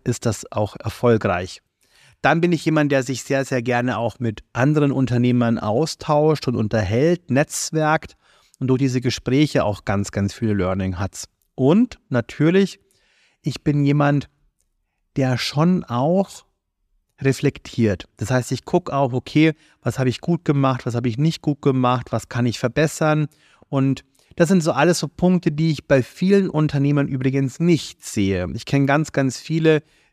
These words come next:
die sich nicht weiterbilden. Ich kenn ganz viele,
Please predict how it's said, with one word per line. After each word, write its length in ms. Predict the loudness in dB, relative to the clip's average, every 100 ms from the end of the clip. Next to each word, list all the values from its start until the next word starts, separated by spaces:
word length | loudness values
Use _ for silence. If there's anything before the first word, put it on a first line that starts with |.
| _
die 200 | 0 0
sich 280 | 0 -2 0
nicht 220 | 0 0
weiterbilden. 960 | 0 0 0 -2 2 2 2 0 -4 -6 -10 _ _
Ich 140 | -4
kenn 200 | 0 2
ganz 300 | 2 0 -4
viele, 400 | -2 0 2 0